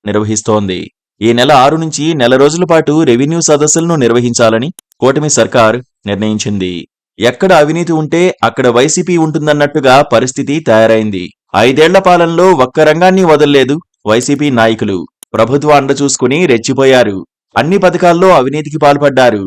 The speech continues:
యథా రాజా తథా నాయక అన్నట్టు జగన్ మొదలుకుని గ్రామస్థాయి నాయకుడి దాకా అదే పరిస్థితి. పేదలకు ఇళ్ల కోసం కేటాయించే స్థలాలపైన కన్నేశారు. వైసీపీ కార్యకర్తలకు పెద్ద ఎత్తున ఇళ్ల పట్టాలను కట్టబెట్టారు.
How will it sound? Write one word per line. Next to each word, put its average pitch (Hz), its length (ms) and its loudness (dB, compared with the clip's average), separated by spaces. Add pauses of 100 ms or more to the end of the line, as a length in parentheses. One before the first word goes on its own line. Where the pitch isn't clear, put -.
(380)
యథా 123 340 2
రాజా 143 400 2
తథా 135 420 2
నాయక 131 360 0
అన్నట్టు 135 560 0 (320)
జగన్ 120 320 0
మొదలుకుని 139 500 0 (380)
గ్రామస్థాయి 170 600 0
నాయకుడి 156 360 0
దాకా 147 320 2 (140)
అదే 120 260 2
పరిస్థితి. 117 560 -2 (480)
పేదలకు 180 480 2
ఇళ్ల 147 180 0
కోసం 180 360 0
కేటాయించే 160 580 0
స్థలాలపైన 143 680 2
కన్నేశారు. 139 640 0 (320)
వైసీపీ 147 400 0
కార్యకర్తలకు 147 760 0
పెద్ద 123 280 -2
ఎత్తున 170 340 0 (180)
ఇళ్ల 135 220 0
పట్టాలను 131 520 0 (360)
కట్టబెట్టారు. 110 680 -2